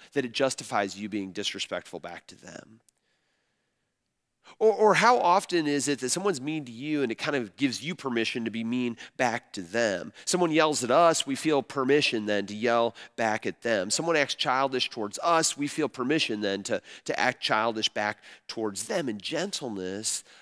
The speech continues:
I think for Paul, is refraining from this sort of tit for tat kind of behavior. You did this to me, I'm gonna do this back to you.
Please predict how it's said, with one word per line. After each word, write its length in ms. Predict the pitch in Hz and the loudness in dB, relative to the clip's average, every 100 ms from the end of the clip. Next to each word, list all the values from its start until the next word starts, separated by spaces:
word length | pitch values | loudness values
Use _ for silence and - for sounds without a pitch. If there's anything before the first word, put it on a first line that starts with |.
| - | -12
I 80 | 113 | -8
think 160 | 139 | -8
for 140 | - 113 | -8 -10
Paul, 320 | 123 113 107 | -6 -4 -2
is 120 | 92 | -4
refraining 1000 | 90 101 - - 131 139 113 90 85 92 _ _ _ - | -8 -8 -8 -8 -8 -6 -4 -6 -10 -18 _ _ _ -8
from 180 | 139 | -2
this 140 | 117 107 | 0 0
sort 240 | - 113 | -2 -4
of 80 | 101 | -4
tit 200 | - - | -4 -8
for 160 | - 98 | -8 -8
tat 480 | - 101 101 - - _ | -6 -2 -2 -4 -10 _
kind 160 | - 107 | -10 -10
of 60 | 85 | -8
behavior. 640 | 87 - 92 80 60 64 | -10 -6 -8 -8 -16 -18
You 160 | 92 107 | -12 -12
did 140 | 101 | -12
this 180 | 101 110 | -8 -8
to 80 | - | -8
me, 220 | 95 98 | -8 -6
I'm 100 | 92 | -6
gonna 160 | 95 87 | -8 -10
do 180 | 80 90 | -12 -14
this 140 | 87 | -12
back 280 | - 85 - | -14 -16 -18
to 80 | - | -20
you. 200 | 62 | -20